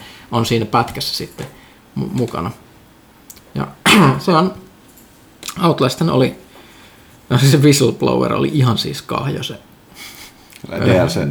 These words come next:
Speaker 1: Ö, se D L C-paketti. Mä oon vieläkin ihan järkyttynyt siitä, että m-, miten ne sai semmoista kamaa sinne, kamaa sinne, ö, sinne. No, no, no, se tiivistetään nyt, ö, herkimpien kuuntelijoiden iloksi, että, et, et sehän se oli se, että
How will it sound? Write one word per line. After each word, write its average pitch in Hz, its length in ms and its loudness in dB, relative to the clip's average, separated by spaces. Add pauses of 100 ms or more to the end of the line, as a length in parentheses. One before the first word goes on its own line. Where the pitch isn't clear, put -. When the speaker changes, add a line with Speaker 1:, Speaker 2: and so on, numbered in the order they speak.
(120)
Speaker 1:
Ö, 123 60 2
se 139 140 -2
D 127 240 4
L 127 40 0
C-paketti. 135 540 -4
Mä 135 40 0
oon 147 80 0
vieläkin 175 300 4
ihan 127 160 2
järkyttynyt 123 540 0
siitä, 123 240 -4
että 127 120 -2
m-, 139 120 -2
miten 131 220 0
ne 127 60 -2
sai 135 220 -4
semmoista 131 300 -4
kamaa 120 320 0
sinne, 127 240 -6 (880)
kamaa 113 340 0
sinne, 113 320 -6 (380)
ö, 151 40 -8
sinne. 123 260 -2
No, 185 160 6
no, 196 160 6
no, 190 260 4
se 185 120 -4
tiivistetään 151 680 0
nyt, 139 160 -6
ö, 143 340 -10 (200)
herkimpien 131 520 -2
kuuntelijoiden 123 580 -4
iloksi, 120 440 -4
että, 117 260 -6
et, - 180 -6
et - 180 -10
sehän 123 200 0
se 135 60 0
oli 127 100 4
se, 127 100 2
että - 240 -4